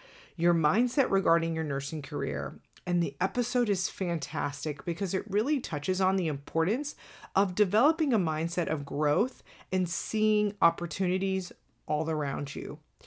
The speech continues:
It really goes back to having an abundance mindset and really seeing the plethora of options and not necessarily seeing the field of nursing as having limitations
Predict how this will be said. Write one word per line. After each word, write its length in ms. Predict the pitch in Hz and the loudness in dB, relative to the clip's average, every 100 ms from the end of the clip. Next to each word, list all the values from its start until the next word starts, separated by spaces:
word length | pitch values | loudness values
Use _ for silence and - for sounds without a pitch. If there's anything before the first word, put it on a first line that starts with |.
| - - - | -20 -20 0
It 140 | 196 | 2
really 240 | 202 277 339 | 4 2 2
goes 240 | 311 277 | 2 2
back 240 | - 147 160 | 2 0 -2
to 100 | 165 | -6
having 340 | 139 170 175 | -4 -2 0
an 40 | 165 | -2
abundance 600 | 147 139 160 170 170 165 | -4 0 0 0 -2 -4
mindset 560 | 151 143 143 156 143 - | -6 -6 -6 -6 -8 -6
and 240 | 165 151 | -6 -4
really 280 | 160 170 202 | -6 -4 -4
seeing 440 | - - 160 151 | -4 -2 -2 -4
the 120 | 147 | -6
plethora 1080 | 156 - - - 190 208 208 170 143 143 143 - - - - | -10 -14 -10 -2 0 0 -2 0 0 -2 -4 -10 -20 -20 -4
of 320 | 165 156 147 143 - | 0 2 0 -6 -2
options 680 | 170 185 - 143 156 151 - - - | -2 0 -6 -6 -6 -8 -12 -20 -10
and 180 | - 165 | -4 0
not 240 | 165 226 240 | 2 2 2
necessarily 680 | 220 - 208 190 175 165 | -2 -2 -2 -2 0 -2
seeing 460 | 170 - - 175 214 | -4 -4 -4 -2 0
the 80 | 226 | 0
field 260 | 208 196 | 0 0
of 80 | 196 | -2
nursing 400 | 165 156 139 151 | -4 -4 -6 -6
as 100 | 151 | -8
having 400 | - 147 143 143 | -6 -6 -4 -4
limitations 720 | 147 196 214 165 147 - 160 | -2 -2 -2 -4 -4 -4 -6